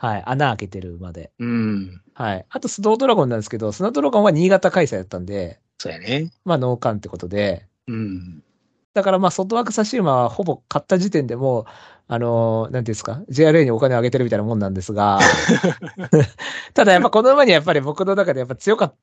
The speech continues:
Speaker 1: 強いっていうのがあったんで、
Speaker 2: うん。
Speaker 1: はい。ちょっと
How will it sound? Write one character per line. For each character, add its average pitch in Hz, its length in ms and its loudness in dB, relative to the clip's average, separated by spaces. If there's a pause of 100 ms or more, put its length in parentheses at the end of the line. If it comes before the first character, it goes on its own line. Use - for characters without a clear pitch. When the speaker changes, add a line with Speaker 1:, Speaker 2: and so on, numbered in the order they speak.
Speaker 1:
強 262 160 4
い - 20 -2
っ 151 60 -4
て 139 160 -8
い 135 120 -2
う 131 40 -6
の 123 100 -10
が 120 80 -6
あ 120 60 -4
っ 120 80 -14
た 110 160 -6
ん 98 100 -12
で、 110 480 -4 (140)
Speaker 2:
う 123 100 -2
ん。 101 260 -4 (280)
Speaker 1:
は 120 160 -6
い。 98 180 -10
ち - 80 -16
ょ 131 40 -8
っ - 20 -20
と - 340 -12